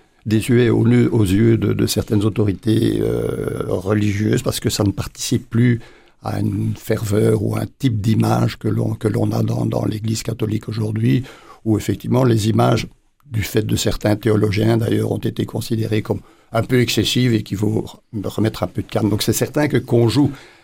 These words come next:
avec la, la foison, le foisonnement de ces images, euh, qui racontent les choses,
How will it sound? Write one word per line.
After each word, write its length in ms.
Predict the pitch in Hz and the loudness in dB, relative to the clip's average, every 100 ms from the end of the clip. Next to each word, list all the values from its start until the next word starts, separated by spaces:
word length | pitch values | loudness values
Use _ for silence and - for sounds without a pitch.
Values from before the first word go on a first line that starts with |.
| - | -6
avec 320 | 107 110 113 | -2 0 0
la, 160 | 110 - | 0 -2
la 100 | 95 | -4
foison, 580 | - 120 113 113 147 117 | -4 2 4 6 4 4
le 80 | 110 | 2
foisonnement 540 | 131 113 110 123 135 | 2 2 4 4 2
de 120 | 113 | 2
ces 320 | 107 110 90 104 | 0 0 2 2
images, 440 | 113 123 123 - - - - - - | 2 4 2 0 -10 -20 -20 -20 -8
euh, 80 | 95 | -6
qui 180 | - 135 | 0 0
racontent 540 | 117 120 131 139 135 | 2 0 2 2 2
les 80 | 107 | 0
choses, 440 | - 127 135 113 | 2 2 4 2